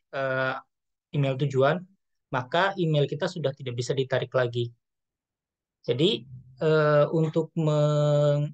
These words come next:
menarik atau membatalkan pengiriman itu syaratnya, yang pertama, kotak, eh, pembatalan tadi yang ada,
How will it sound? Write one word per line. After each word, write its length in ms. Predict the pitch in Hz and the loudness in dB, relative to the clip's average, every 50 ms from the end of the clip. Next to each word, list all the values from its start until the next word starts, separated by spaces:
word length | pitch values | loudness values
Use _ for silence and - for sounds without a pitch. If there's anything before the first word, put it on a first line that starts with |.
| - - | -6 -6
menarik 440 | 175 160 156 147 147 147 156 151 156 | -4 -2 0 2 2 2 0 0 -4
atau 180 | 143 143 156 147 | -4 -4 -4 -2
membatalkan 640 | 147 147 143 139 139 143 143 139 - 156 147 147 | -2 0 0 -2 -2 -2 -4 -4 -2 -4 -4 -2
pengiriman 440 | 147 151 147 147 143 147 139 135 131 131 | -2 -2 -2 -2 -2 -2 -4 -4 -6 -8
itu 140 | 120 - 226 233 | -8 -10 -10 -6
syaratnya, 560 | - - 131 123 117 120 127 143 147 202 226 - _ _ _ _ _ _ _ _ _ _ _ _ _ _ _ _ _ _ _ _ _ _ _ _ - 151 | -4 -2 0 0 0 -2 -2 -2 -2 -2 -2 -4 _ _ _ _ _ _ _ _ _ _ _ _ _ _ _ _ _ _ _ _ _ _ _ _ -2 -2
yang 120 | 143 147 151 | 0 0 0
pertama, 440 | 160 143 147 139 147 156 190 226 - _ _ _ _ _ _ _ _ _ _ _ _ _ _ | 0 0 0 0 2 2 0 0 -2 _ _ _ _ _ _ _ _ _ _ _ _ _ _
kotak, 400 | - 208 208 208 - 233 233 233 - - - _ _ _ _ _ _ _ _ _ _ _ | 0 0 0 2 2 0 0 -2 -4 -14 -20 _ _ _ _ _ _ _ _ _ _ _
eh, 560 | - 185 185 180 180 180 180 180 180 180 180 175 180 | 0 2 4 4 4 4 4 4 4 4 2 0 -2
pembatalan 640 | - 175 170 160 160 156 160 165 156 156 160 160 151 | -4 -2 0 2 2 2 2 2 4 4 4 2 0
tadi 320 | - 151 143 165 226 240 | -2 -2 -4 -4 -6 -6
yang 160 | 226 175 147 147 | -6 -6 -4 -4
ada, 640 | 143 139 131 143 135 131 131 131 135 135 135 139 | -4 -6 -4 -2 -2 -2 -2 -4 -4 -6 -8 -12